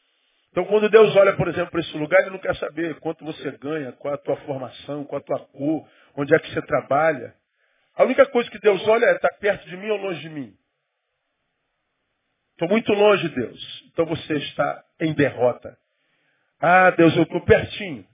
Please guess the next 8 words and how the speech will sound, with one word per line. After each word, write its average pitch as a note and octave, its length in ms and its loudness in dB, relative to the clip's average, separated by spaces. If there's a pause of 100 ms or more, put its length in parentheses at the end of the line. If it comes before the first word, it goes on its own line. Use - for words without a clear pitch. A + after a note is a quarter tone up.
(120)
Então D#3 220 -2
você C#3+ 240 -6
é C#3 40 -4
um C3 80 -6
campeão. A2 460 -8 (1200)
E E3+ 80 -6
Paulo, A#3+ 560 2 (600)
ele, G3+ 420 0